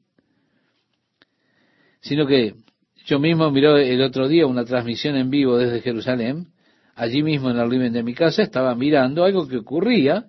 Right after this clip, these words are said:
así que esto no es nada extraño. Cuando den la vida a estos dos testigos,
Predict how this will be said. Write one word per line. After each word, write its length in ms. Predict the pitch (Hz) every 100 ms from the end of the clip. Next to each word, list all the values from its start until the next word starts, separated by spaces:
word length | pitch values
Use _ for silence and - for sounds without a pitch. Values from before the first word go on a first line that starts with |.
| _ _ _
así 240 | 131 131 214
que 320 | 151 113 92 _ _ _ _ _ _
esto 240 | 190 185 180
no 80 |
es 80 | 135
nada 220 | 131 127
extraño. 580 | 147 247 254 120 98 90 - _ _ _ _
Cuando 340 | 120 120 123
den 160 | 160 185
la 100 | 160
vida 240 | 190 156
a 40 | 123
estos 240 | 117 120
dos 160 | 156 151
testigos, 640 | 165 - 131 110 113 -